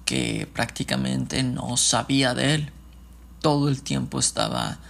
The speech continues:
estaba drogado y vivía como un vagabundo. Vivía, vivía en la calle, literalmente vivía en la calle.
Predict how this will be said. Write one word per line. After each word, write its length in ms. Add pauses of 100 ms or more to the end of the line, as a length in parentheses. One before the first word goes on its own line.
(200)
estaba 420
drogado 720 (380)
y 160
vivía 520
como 540
un 160
vagabundo. 720 (300)
Vivía, 640 (300)
vivía 420
en 140
la 140
calle, 360 (180)
literalmente 1120
vivía 380
en 80
la 140
calle. 440